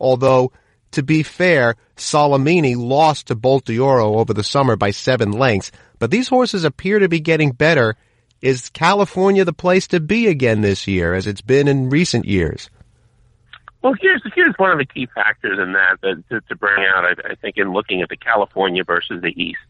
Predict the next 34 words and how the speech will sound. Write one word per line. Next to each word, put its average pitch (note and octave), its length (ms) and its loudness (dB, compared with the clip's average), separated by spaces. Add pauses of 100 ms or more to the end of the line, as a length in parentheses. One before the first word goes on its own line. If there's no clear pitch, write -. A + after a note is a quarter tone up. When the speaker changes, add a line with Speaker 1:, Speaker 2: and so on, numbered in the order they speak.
(400)
Speaker 2:
And C3 120 -2
it C3+ 40 -8
can F3 120 -10
be F#3+ 80 -2
reflected D3+ 500 -4
in A2+ 60 -6
what G#2 120 -2
happens G#2 320 -4
with - 140 -12
Good F#2 180 -6
Magic. E2 360 -4 (400)
Uh, G2+ 200 -4
Chad D3+ 240 -2
Brown, A2+ 280 0
who, G2 440 -6
who - 140 -20
trains, G2+ 580 -4
uh, F2 360 0
Good G#2+ 160 -4
Magic, F2 400 -4
has, - 140 -8 (160)
has F2+ 200 -2
already F#2+ 340 0 (120)
said F2 260 0 (480)
he's G#3+ 320 -2
not D3+ 260 -2
too - 100 -6
keen A2 300 -2
on F#2+ 140 2
running G2 340 -2
two A#2+ 120 -8
prep - 280 -6
races F2+ 340 -4
in - 120 -8